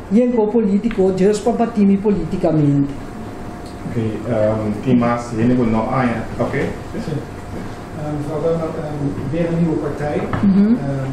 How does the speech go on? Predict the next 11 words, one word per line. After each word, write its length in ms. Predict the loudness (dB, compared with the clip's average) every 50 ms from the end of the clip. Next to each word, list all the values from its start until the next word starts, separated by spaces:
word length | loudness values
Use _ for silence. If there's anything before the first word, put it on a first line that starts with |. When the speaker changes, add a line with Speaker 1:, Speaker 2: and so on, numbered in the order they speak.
| -4 -4
Speaker 3:
weer 160 | -4 -2 -2 -4 -4 -4
meer 120 | -2 -2 -2 -4 -4 -6 -6
versplintering 640 | -8 -8 -8 -6 -4 -2 -2 -2 -2 -2 -2 0
in 160 | 0 0 2
de 60 | 2 4
Speaker 1:
Mhm. 120 | 4 4
Speaker 3:
politiek. 380 | 4 2 0 0 -2 -4 -4 -4 -8 -10 -12 -12 -12 -12 -12 -10 -10 -8 -4 -2
Bent 220 | -2 0 0 0
u 40 | 0 0
een 80 | 0 0 0 0
voorstander 420 | 0 2 0 -2 -2 -4 -4 -4